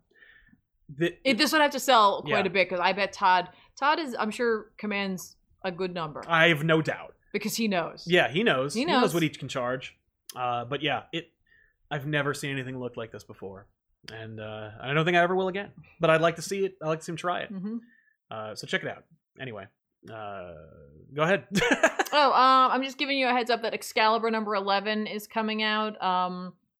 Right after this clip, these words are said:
Speaker 2: just as a heads up, because I think twelve, twelve,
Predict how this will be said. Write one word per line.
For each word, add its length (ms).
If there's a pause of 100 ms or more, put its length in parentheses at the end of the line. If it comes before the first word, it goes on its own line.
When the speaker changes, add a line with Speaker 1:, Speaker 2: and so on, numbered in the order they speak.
(100)
Speaker 2:
just 180
as 120
a 40
heads 220
up, 280 (200)
because 160
I 80
think 440 (240)
twelve, 1160 (760)
twelve, 560